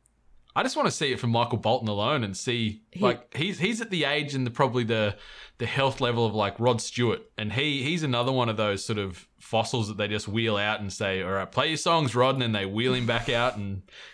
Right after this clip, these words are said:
Speaker 1: put him into cryo again or whatever.
Speaker 2: Michael Bolton's sixty-eight years old. So, I like, like, the last thing we kind of really saw him do was, like, the Lonely Island stuff, right?
Speaker 1: Yeah.
Speaker 2: Jack Sparrow.
Speaker 1: Yeah.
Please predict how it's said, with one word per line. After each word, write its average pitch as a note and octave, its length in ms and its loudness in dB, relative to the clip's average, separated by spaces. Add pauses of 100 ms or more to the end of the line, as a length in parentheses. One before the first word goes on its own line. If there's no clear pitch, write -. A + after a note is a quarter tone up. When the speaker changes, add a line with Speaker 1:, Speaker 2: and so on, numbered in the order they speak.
(100)
Speaker 1:
put C3+ 140 4
him C3 100 2
into A2+ 160 0
cryo A2+ 440 4
again G2 220 -4
or F#2+ 80 -2
whatever. F#2 260 0
Speaker 2:
Michael D#4+ 320 2
Bolton's A#3+ 380 2
sixty-eight G3 600 0
years E3+ 240 -4
old. - 440 -6 (460)
So, F#3 760 -2 (1500)
I A#3 100 -6
like, C#4 220 0 (120)
like, - 200 -2
the C#4+ 100 6
last D4+ 260 6
thing F#4+ 140 2
we C4+ 100 2
kind A3+ 240 0
of G3+ 100 -2
really F3+ 200 0
saw F#3 520 -2
him F#3+ 300 0 (240)
do C4 340 -4
was, G3+ 220 -2
like, F3 200 -4
the F3 100 -2
Lonely E3+ 340 -2
Island B3 340 -4
stuff, - 320 -6
right? C4 340 -6 (540)
Speaker 1:
Yeah. F2 320 -6
Speaker 2:
Jack - 240 -2
Sparrow. E4 520 4
Speaker 1:
Yeah. E3 100 -6